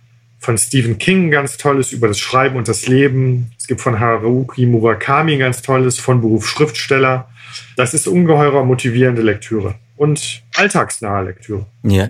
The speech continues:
Speaker 2: das von Stephen King habe ich sogar schon mal gelesen, vor Jahren, kann ich mich erinnern. Und ich dachte, wahnsinnig harte Rahmenbedingungen, wie er zu schreiben begonnen hat. Ich glaube, er war der Lehrer und hat dann nachts immer noch irgendwo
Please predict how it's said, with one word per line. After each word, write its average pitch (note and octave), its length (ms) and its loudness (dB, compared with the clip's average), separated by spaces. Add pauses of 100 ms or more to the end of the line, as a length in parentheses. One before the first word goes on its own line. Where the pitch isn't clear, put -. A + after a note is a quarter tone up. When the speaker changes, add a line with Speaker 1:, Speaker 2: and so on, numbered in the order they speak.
(100)
Speaker 2:
das - 160 -2
von B2+ 100 2
Stephen C#3+ 300 0
King E3 340 0
habe D#3 220 2
ich F3 80 -2
sogar F2+ 260 -4
schon - 140 -4
mal G2 140 -2
gelesen, G2 380 -4
vor A2+ 160 -4
Jahren, F2+ 380 -4
kann A#2+ 140 -6
ich A#2+ 60 -2
mich B2+ 140 0
erinnern. C3 400 -4 (560)
Und G2 180 0
ich - 80 -6
dachte, - 320 -4
wahnsinnig B2+ 480 -2
harte B2 560 -2
Rahmenbedingungen, A2 760 0
wie A2 100 2
er G#2+ 60 2
zu A#2+ 140 -8
schreiben G#2+ 260 -4
begonnen A2+ 300 -4
hat. F#2 140 -6
Ich G2+ 60 -10
glaube, F#2+ 180 -2
er G2+ 60 -2
war G#2 80 2
der G2 100 0
Lehrer G2+ 580 0
und C3 160 -4
hat A#2 140 -6
dann A#2 120 -2
nachts - 360 -6
immer C3+ 180 -2
noch C3+ 160 -2 (560)
irgendwo A#2+ 560 -2